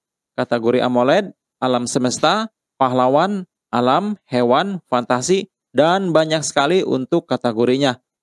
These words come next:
Misalnya buat kalian yang suka seni abstrak, maka di sini pun ditampilkan secara gratis. Nah, dan untuk semuanya ini gratis, bisa kalian download.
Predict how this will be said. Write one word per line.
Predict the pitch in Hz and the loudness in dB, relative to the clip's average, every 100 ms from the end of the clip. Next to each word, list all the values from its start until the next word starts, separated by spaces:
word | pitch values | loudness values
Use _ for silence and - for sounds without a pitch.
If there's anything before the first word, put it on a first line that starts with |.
| _ | _
Misalnya | 131 165 165 185 208 | -2 0 0 2 2
buat | 147 131 | 2 0
kalian | 135 131 147 180 | 0 2 2 0
yang | 139 | -2
suka | 120 131 113 156 | -2 -4 -2 -2
seni | 156 135 123 | 0 -4 -2
abstrak, | 123 120 - 156 202 - | -2 -2 -2 0 -2 -6
maka | - 117 117 156 | -6 -6 -2 -2
di | 139 | 0
sini | 113 120 117 | -2 -2 -2
pun | - 160 143 | 0 -2 0
ditampilkan | 117 110 120 110 120 117 143 151 | -2 -2 -6 -2 -4 -2 -2 -4
secara | 143 - 120 - 117 113 | -4 -4 -2 -2 -4 -4
gratis. | 110 110 - 135 - - | -2 -4 0 -2 -2 -6
Nah, | 113 113 _ _ _ _ | -8 -8 _ _ _ _
dan | 120 113 | -2 -2
untuk | 117 185 | -2 -2
semuanya | - 175 165 160 | 0 0 2 0
ini | 175 180 | 0 -2
gratis, | 110 123 117 - 170 175 | 0 0 0 0 0 0
bisa | 110 127 | -6 -4
kalian | 120 123 113 113 | -2 0 0 0
download. | 120 127 | 2 0